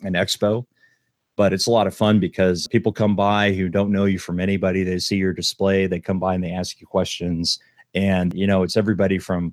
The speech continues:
little twelve-year-old kids to sixty-five-year-old men and women walking around through the place. And it's a good time 'cause you get to meet all these, uh, creators that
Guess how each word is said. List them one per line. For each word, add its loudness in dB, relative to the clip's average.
little 0
twelve-year-old 0
kids 0
to 0
sixty-five-year-old -2
men -2
and 0
women 2
walking -4
around -6
through -6
the -4
place. -4
And 2
it's 0
a -2
good 2
time 2
'cause -4
you 0
get 0
to -4
meet 0
all 2
these, -2
uh, 2
creators 2
that 2